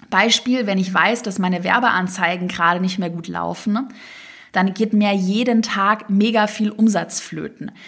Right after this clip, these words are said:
Das heißt, da ist meine Alarmglocke auf Rot gesetzt und ich weiß, okay, jetzt muss ich neue Werbeanzeigen konzipieren, weil das ja das Allerumsatzrelevanteste ist. Oder ich muss meinen Funnel aktualisieren, weil der nicht mehr so gut läuft. Dann ist das das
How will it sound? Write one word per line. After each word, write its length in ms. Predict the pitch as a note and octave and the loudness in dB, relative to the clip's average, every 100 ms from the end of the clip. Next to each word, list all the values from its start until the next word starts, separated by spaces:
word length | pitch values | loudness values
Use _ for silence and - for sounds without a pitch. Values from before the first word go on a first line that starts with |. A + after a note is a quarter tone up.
| - - | -20 -8
Das 220 | F3+ - | -6 2
heißt, 360 | A3 A#3 B3 A#3 | 2 2 0 -2
da 60 | |
ist 140 | G3+ G3+ | -2 -2
meine 260 | F#3+ G3 | -2 0
Alarmglocke 760 | F#3 F3+ G3 C4 B3 G3 G3 G#3 | -2 2 4 4 2 0 0 -2
auf 260 | F#3+ F#3 | -4 -4
Rot 300 | G#3+ A#3 C#4 | -2 0 0
gesetzt 420 | - F#3 F3+ G#3 G3+ | -2 -2 -2 -2 -2
und 60 | |
ich 180 | F#3 F#3 | -4 -4
weiß, 280 | G3 A3 A3 | 0 0 0
okay, 380 | G3 - G#3+ F#3+ | -4 -4 -2 0
jetzt 340 | F3+ G#3 - | 0 -2 0
muss 120 | G#3 | 0
ich 140 | G3+ G3+ | 2 -2
neue 280 | G3 F#3+ | -2 -2
Werbeanzeigen 760 | F3+ F#3 F#3 F3+ E3 F3 D#3+ D#3+ | 0 2 2 2 -4 -4 -6 -6
konzipieren, 680 | - D#3+ - - - F2 - - - - - | -10 -10 -10 -14 -14 -14 -14 -16 -20 -20 -12
weil 240 | - F3 G3 - - | 0 0 0 -8 -4
das 300 | - G#3+ - | -2 0 0
ja 180 | G#3 G3 | 0 0
das 180 | F#3+ F#3+ - | 0 -6 -2
Allerumsatzrelevanteste 1500 | F#3 G3+ G3 A#3+ A#3 A3 G3 - G3 F#3+ F3+ F#3 G3 F#3 - | 0 0 2 4 4 4 0 -2 -2 -2 0 -2 0 -2 -4
ist. 340 | D#3+ D3+ - - | -10 -10 -10 0
Oder 540 | G#3+ G#3+ F#3+ G3 F#3+ - - _ - | 4 4 2 0 -4 -16 -20 _ -4
ich 180 | F#3+ G#3 | 0 2
muss 200 | G3 G3+ | 2 0
meinen 200 | F3+ F#3 | -2 -2
Funnel 360 | - G#3+ A3 | 2 2 2
aktualisieren, 880 | - - - - E3+ E3+ E3+ E3 E3 | -2 -6 -6 -6 -6 -6 -4 -6 -2
weil 100 | - | -2
der 100 | F3 | -2
nicht 180 | F#3 G3 | -2 -2
mehr 140 | F3+ | -2
so 100 | F3 | -2
gut 180 | F3+ E3+ | -4 -4
läuft. 360 | F3+ F3+ E3+ | 0 0 0
Dann 120 | E3+ F3 | -2 -2
ist 160 | F3 | -2
das 160 | G3 G3 | -2 -2
das 220 | G3+ - | -4 -6